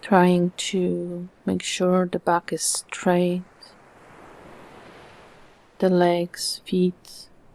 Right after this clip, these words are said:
are firmly grounded, the body is relaxed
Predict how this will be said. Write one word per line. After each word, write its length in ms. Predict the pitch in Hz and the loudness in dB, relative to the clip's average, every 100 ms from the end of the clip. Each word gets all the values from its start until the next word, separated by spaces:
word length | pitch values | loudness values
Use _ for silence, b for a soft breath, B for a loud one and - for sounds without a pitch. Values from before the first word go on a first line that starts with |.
| _ - | _ -8
are 360 | 185 175 170 175 _ | -2 -2 -2 -10 _
firmly 560 | - 175 175 170 170 | -2 -2 0 -2 -4
grounded, 720 | 175 180 170 170 170 170 165 170 _ - - - - - - - - - - - _ _ _ _ _ _ _ _ _ _ _ _ _ _ | -4 -2 0 0 -2 -4 -6 -10 _ -20 -20 -20 -20 -20 -20 -20 -20 -20 -20 -20 _ _ _ _ _ _ _ _ _ _ _ _ _ _
the 100 | 190 | -6
body 680 | 175 170 170 170 165 165 165 - | 0 0 0 -2 -2 -2 -6 -8
is 240 | 180 - | -8 -6
relaxed 1080 | 180 165 170 175 175 180 - - - - - | -4 0 2 4 2 -4 -10 -10 -10 -14 -20